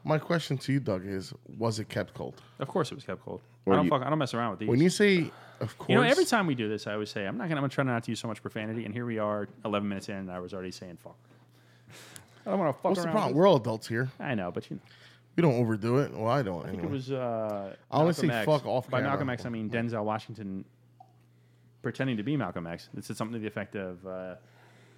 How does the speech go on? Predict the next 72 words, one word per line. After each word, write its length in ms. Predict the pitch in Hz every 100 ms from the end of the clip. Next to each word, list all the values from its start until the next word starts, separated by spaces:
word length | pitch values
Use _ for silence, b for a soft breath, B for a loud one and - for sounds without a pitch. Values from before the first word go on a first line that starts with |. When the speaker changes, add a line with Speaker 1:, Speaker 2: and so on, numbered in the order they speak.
| b b -
Speaker 2:
"Profanity 500 | 110 131 123 120 120
is 140 | 107
what 100 | 110
a 40 |
man 360 | 104 107 113 110
uses 520 | 107 117 117 110 104
when 80 | 107
he 60 | 101
doesn't 180 | 104 101
have 100 | 101
the 60 | 98
intelligence 480 | - 107 107 110 107
to 120 | 104
find 260 | - 107
the 120 | 104 104
word," 260 | 110 113
or 60 | 113
some 140 | 117 120
shit. 180 | - -
I 60 |
don't 140 | 104 80
know. 80 | 92
I 40 |
forget. 200 | - 90
It's 80 | 85
been 100 | 127
a 40 |
long 120 | 113
time 160 | 117 120
since 180 | - 117
I've 100 | 98
seen 160 | 104
that 120 | 95 95
movie. 220 | 95 95
Speaker 1:
Well, 120 | -
Speaker 3:
Great 160 | 92 98
Speaker 1:
fuck 100 | -
Speaker 3:
ac-, 80 | 95
Speaker 1:
that 120 | 110 101
guy. 140 | 73 92
Okay? 160 | 101 107
Speaker 3:
great 140 | 110
actor. 460 | 95 101 110 80 85 -
Fuck 240 | - 69
that 220 | 104 131
guy. 120 | - 73
That 80 | 104
was 80 |
a, 40 | 113 -
he's 140 | 139 123
a 40 |
great 260 | 98 143 104
actor. 180 | 71
Speaker 1:
No, 20 | 147
I 60 | 156
just 140 | 185
wanna 140 | 233
point 220 | 190 175 160
out 80 |
that 80 | 139
this 200 | 131 131
actually, 540 | - 147 147 139 139 113
I 40 |
was 120 | 120
just 160 | 127 120
talking 160 | 127 120
Speaker 2:
He's 60 |
Speaker 1:
about 80 | 117
Speaker 2:
not 80 | 120
Speaker 1:
it 40 |
Speaker 2:
dead. 60 | 107
Speaker 1:
before. 180 | 117 104